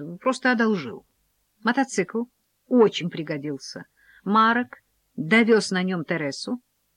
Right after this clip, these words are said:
Отца мы посадили в машину, мокрый был и на мотоцикле мог простудиться.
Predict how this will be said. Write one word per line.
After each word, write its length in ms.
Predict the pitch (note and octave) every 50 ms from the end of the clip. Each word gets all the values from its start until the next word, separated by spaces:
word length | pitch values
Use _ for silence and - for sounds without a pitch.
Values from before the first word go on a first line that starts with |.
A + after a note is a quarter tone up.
| _ _ _ _ -
Отца 500 | - G3+ G#3 - - - - D4+ D4+ C#4
мы 220 | A3+ G3+ F3+ E3
посадили 580 | - - F3+ - F3+ E3 D#3+ E3+ D#3 D#3 D#3 -
в 120 | - E3
машину, 640 | E3+ E3 D#3 - - C4+ D4 D#4+ E4 E4+ E4+ E4 - _ _ _ _ _ _
мокрый 600 | - D#3 F#3+ A3 C4 C#4+ D4 C#4+ - B3+ C4+ C4
был 360 | A3+ A3 B3+ B3+ B3+ B3+ B3 _ _ _ _ _
и 120 | - G3 F#3+
на 100 | F#3 E3+
мотоцикле 600 | E3 E3 - D#3+ - - - G#3+ G#3+ - G3 F3+
мог 220 | D#3+ D#3 D#3+ -
простудиться. 760 | - D#3 D3 - - C#3+ B2 - - _ - - - -